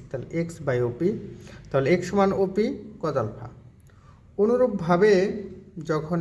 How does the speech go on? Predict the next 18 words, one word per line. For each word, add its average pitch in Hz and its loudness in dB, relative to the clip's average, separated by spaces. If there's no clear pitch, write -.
এটা, 151 0
হ্যাঁ, 120 0
এক্স - -4
সমান 151 0
cos 131 4
আলফা, 123 -4
তাহলে 143 -4
অনুরূপভাবে 190 4
লেখা 170 2
যায় 170 4
ওপিবি, 202 2
ত্রিভুজ 165 0
ওপিবি, 202 2
তাহলে 147 -6
ত্রিভুজ 160 -4
ও, 160 4
ওপিবি 165 -2
এ 123 2